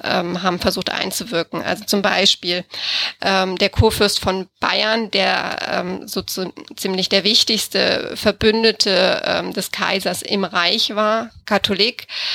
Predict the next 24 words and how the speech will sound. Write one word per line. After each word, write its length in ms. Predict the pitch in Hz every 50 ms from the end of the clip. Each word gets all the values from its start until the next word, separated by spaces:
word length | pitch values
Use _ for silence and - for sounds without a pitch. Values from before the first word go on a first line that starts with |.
| - - - - -
ähm, 680 | - 190 202 196 196 196 196 196 196 196 202 196 - - - _ _ _ _ _ - - - - - 285 -
der, 460 | 233 214 214 208 214 208 208 208 - -
ähm, 380 | - - - 208 208 208 214 - - -
schickte, 680 | - - - 240 226 - - - - 226 202 190 185 - - - -
ähm, 460 | - - 196 190 190 185 190 190 -
hatte 240 | 208 - - 202 -
regelmäßig 760 | 214 220 254 233 208 196 196 190 - - 190 - - - - -
Gesandte 640 | 185 220 190 - 196 190 202 208 196 214 208 - -
am 300 | - - 196 208 208 170
Wiener 340 | 196 208 208 202 190 175 170
Hof, 440 | 190 180 185 202 233 233 - - - - - - - - - -
um 360 | - - - 190 - 196 202 190 -
da, 500 | - 196 185 185 196 208 208 208 202 - - - -
ähm, 140 | 208 202 -
Einfluss 560 | - - 190 196 190 202 - 214 202 196 -
zu 100 | - -
nehmen, 600 | 202 202 190 190 190 190 196 196 196 190 190 170
wie, 460 | 160 185 196 190 190 190 190 196 190 - - -
äh, 260 | - - 196 190 -
auf 240 | - 190 185 - -
die, 360 | - - - - - - -
äh, 500 | - - - - - - - - - -
kaiserliche 500 | - 208 - 180 185 196 185 180 - -
Entscheidungsfindung. 1160 | - - - - 190 160 165 175 185 190 185 - - - 185 175 175 170 170 - 202 190 190